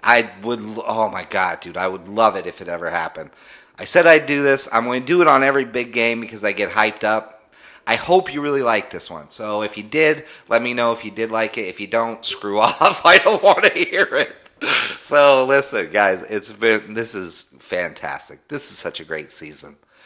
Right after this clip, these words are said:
It's such a great season. Uh, yeah, so, okay, that's it, guys. And remember, who's gonna stand up and do something today? And it's <laughs> always great to be a Michigan Wolverine.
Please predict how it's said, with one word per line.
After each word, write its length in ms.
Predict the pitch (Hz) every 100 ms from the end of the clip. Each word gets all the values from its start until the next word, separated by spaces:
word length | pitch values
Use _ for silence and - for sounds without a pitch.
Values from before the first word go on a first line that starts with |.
| - -
It's 260 | 131 -
such 340 | - 160 143 131
a 40 |
great 300 | 107 107 95
season. 500 | - 95 82 76 73 _ _ - _ _ _ _ -
Uh, 500 | 101 98 95 90 78 _ _
yeah, 340 | 107 107 76 -
so, 440 | - 104 92 - -
okay, 400 | 98 - 76 69
that's 240 | 110 110 -
it, 140 | 85
guys. 280 | 80 71 -
And 140 | 107 143
remember, 500 | 180 196 156 95 - _ _ _ _ _ _ _
who's 240 | 147 202
gonna 200 | 226 226
stand 360 | - 175 147 139
up 140 | 143
and 100 | 127
do 120 | 110
something 400 | - 98 - 87
today? 440 | - 85 82 78 _ _ _ _ _ _ _ _
And 160 | 110 107
it's 140 | 98
<laughs> 0 |
always 500 | 98 147 139 151 143
great 400 | - 131 107 92 - _ _
to 100 | 101
be 160 | 95 95
a 60 |
Michigan 520 | 92 101 - - 95
Wolverine. 520 | 95 95 90 87 73